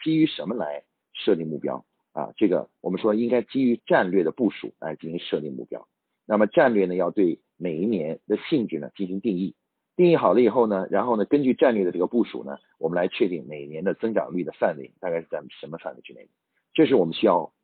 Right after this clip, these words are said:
呃，我们刚才讲解的第一个问题啊，第一个问题。那么第二个问题呢，其实是涉及到什么呢？是说的，呃，我们的目标到底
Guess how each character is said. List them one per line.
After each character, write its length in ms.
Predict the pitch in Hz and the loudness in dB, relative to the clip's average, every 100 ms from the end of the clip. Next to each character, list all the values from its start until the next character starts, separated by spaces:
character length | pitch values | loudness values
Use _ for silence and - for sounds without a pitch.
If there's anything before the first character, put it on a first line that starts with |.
| - | -10
呃， 360 | 82 73 64 55 _ | -8 -8 -10 -14 _
我 120 | 76 | -8
们 140 | 87 87 | -6 -4
刚 140 | 104 | -2
才 240 | 104 101 95 - | 0 0 -2 -4
讲 220 | 92 104 | -4 -2
解 100 | 82 | -4
的 80 | - | -4
第 200 | 101 90 | -4 -2
一 40 | |
个 100 | 90 | -4
问 160 | 76 64 | -4 -10
题 200 | - _ | -20 _
啊， 160 | - 65 - | -16 -16 -8
第 80 | 87 | -4
一 40 | |
个 80 | 82 | -4
问 120 | 67 | -6
题。 160 | _ _ _ _ _ _ _ _ | _ _ _ _ _ _ _ _
那 160 | 135 | 2
么 380 | 131 123 113 104 - _ _ | 6 6 4 0 -6 _ _
第 120 | 220 | 4
二 140 | 214 | 4
个 60 | 143 | 4
问 140 | 135 107 | -2 -4
题 100 | 101 | -8
呢， 180 | 92 90 | -10 -6
其 120 | 113 | -6
实 100 | 113 | -4
是 160 | 120 123 | -2 -2
涉 160 | 110 107 | 0 2
及 80 | |
到 120 | 95 87 | 2 0
什 140 | 71 | -4
么 60 | 78 | -4
呢？ 140 | 87 | -6
是 160 | - 104 | -4 -2
说 160 | 104 | 0
的， 160 | 87 78 _ _ _ _ _ | 0 -2 _ _ _ _ _
呃， 300 | - 90 78 - | 0 0 0 0
我 160 | 104 | 2
们 100 | 110 | 4
的 60 | 190 | 4
目 180 | 196 160 | 4 6
标 320 | 135 135 165 | 6 4 2
到 160 | - 160 | 2 4
底 280 | - 71 | 2 -10